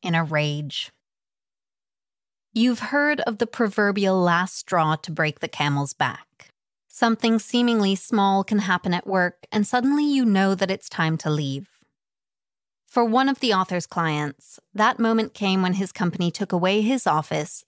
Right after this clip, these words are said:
and made him work from a noisy cubicle in an open setting instead. For you, it could be that you're fed up with being passed over again for promotion, or simply that your commute is too long.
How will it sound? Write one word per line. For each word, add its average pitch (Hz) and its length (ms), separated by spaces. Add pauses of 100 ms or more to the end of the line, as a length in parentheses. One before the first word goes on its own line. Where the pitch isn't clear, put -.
and 190 160
made 208 160
him 214 220
work 185 220
from 180 200
a - 20
noisy 202 460
cubicle 165 600
in 170 120
an 165 100
open 170 320
setting 143 360
instead. 143 640 (1300)
For - 160
you, 254 520 (100)
it 226 160
could 254 240
be 240 140
that 233 180
you're 233 100
fed 185 300
up 180 160
with 180 160
being 170 240
passed - 400
over 147 280
again 147 320
for 147 160
promotion, 147 760 (400)
or 285 320
simply 277 440
that 262 140
your 233 120
commute 202 360
is 196 160
too - 140
long. 139 420